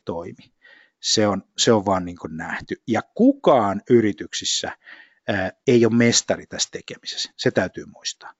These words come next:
Elikkä kaikki lähtee puhtaalta pöydältä, ja se on aina erilaista tekemistä kuin se perus, eh, niin kuin markkinoinnin tekeminen, mihin me ollaan totuttu. Eli silloin uuden oppiminen ja semmoinen early bird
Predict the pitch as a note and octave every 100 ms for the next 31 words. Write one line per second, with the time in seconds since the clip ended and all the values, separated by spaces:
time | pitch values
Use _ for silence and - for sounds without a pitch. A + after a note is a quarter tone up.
0 | _ _ - _ G2+ - - - B3 B3
1 | C3 A2 - F2+ - F#3+ G3+ - C3 -
2 | - A#2 G#2 G2 F#2 F2+ F#2 - - _
3 | G#2+ - A#2 A#2 D3 D3 A2+ B2+ B2+ G#2+
4 | F#2 - G2+ F#2 F#2 F2+ - G2+ F#2 -
5 | A2+ G2+ F#2+ - - - A2 G#2 G2+ F#2
6 | - A2+ F#2+ - F#2+ F2+ F2+ E2 F2+ F#2+
7 | F#2+ F#2+ A#2+ G#2+ F#2+ F#2 E2+ F2 D#2+ -
8 | E2 - - _ - - - - - G#2+
9 | D3 B2 D#3+ G3 D3 A2 A#2 A2+ - G2
10 | F2+ F2+ A2 G#2+ - B2 A2+ F#2+ - F2+